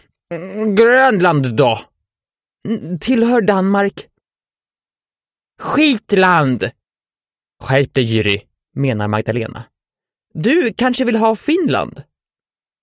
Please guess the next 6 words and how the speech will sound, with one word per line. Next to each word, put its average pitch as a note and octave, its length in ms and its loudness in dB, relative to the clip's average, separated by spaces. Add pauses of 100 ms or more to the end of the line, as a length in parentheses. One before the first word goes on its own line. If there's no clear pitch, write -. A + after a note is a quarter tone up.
(300)
"Varför D#3 460 -2
då?" E3 420 -2 (1040)
Magdalena B2+ 680 0
rycker B2 300 -2
på B2 100 -8
axlarna. A2 540 -8